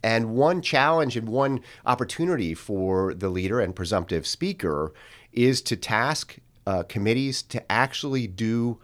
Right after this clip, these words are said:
the work of lawmakers, which is, in, in large part, it's to examine the agencies under their jurisdiction.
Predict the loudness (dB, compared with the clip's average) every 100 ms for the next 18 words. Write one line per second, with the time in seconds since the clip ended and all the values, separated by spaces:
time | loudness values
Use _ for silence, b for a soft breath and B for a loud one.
0 | b b b -4 0 2 4 4 4 2
1 | 2 4 4 4 0 -2 -8 -6 -4 -2
2 | 0 2 0 -2 -4 -6 -6 -4 0 2
3 | 2 0 2 4 2 0 -2 -2 0 2
4 | 4 4 2 0 b b b b b -2
5 | 0 0 -2 -2 -2 -2 -2 0 2 0
6 | 0 -2 -2 -2 -2 2 0 0